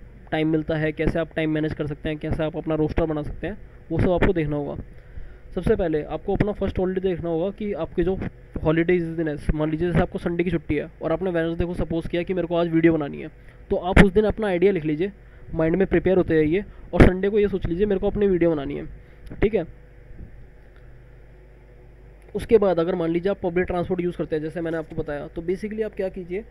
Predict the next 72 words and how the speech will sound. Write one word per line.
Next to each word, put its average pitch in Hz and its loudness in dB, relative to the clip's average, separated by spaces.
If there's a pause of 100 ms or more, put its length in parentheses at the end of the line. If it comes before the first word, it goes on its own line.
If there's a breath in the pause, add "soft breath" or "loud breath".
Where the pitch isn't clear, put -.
(440)
उस - 10
time 190 2
को 226 -2
utilize 208 2
कीजिए 185 0
अपने 202 4
वीडियो 170 6
को 202 4
promotion 170 2
करन-, 156 -2
promote 165 0
करने 156 -4
के 151 -8
लिए। 151 -4 (200)
अगर 160 -4
मान 170 -2
लीजिए 180 -4
जैसे 185 -4
आपने 185 -4
video 175 0
बनाई, 156 -4 (480 loud breath)
जो 175 2
भी 208 6
आप 254 0 (100)
बस 185 2
में 226 0
जा 202 0
रहे 170 0
हैं 180 0
या 190 -2 (260)
ट्रेन 170 -2
में 185 0
जा 170 0
रहे 180 0
हैं, - -18
कहीं 175 0
भी 202 0
जा 165 2
रहे 147 -4
हैं, - -10
अगर 160 -4
आप 202 -6
public 190 -2
transport 190 -2
use 180 -6
कर 160 -6
रहे 151 -6
हैं 156 -10
और 170 -4
एक 180 -2
घंटे 175 -4
का 185 -4
time 160 -6
है, 151 -6
तो 185 -4
उसको 180 -6
social - -2
networking 185 -6
पे 202 0
friends 175 -2
से 202 -2
बात 185 -4
करके 185 -4
waste 165 -4
ना 170 -2
करके 160 -4
आप 190 -4
उसको - -6
promotion 170 -2
में 175 -2
यूज़ 160 -4
कीजिए। 156 -8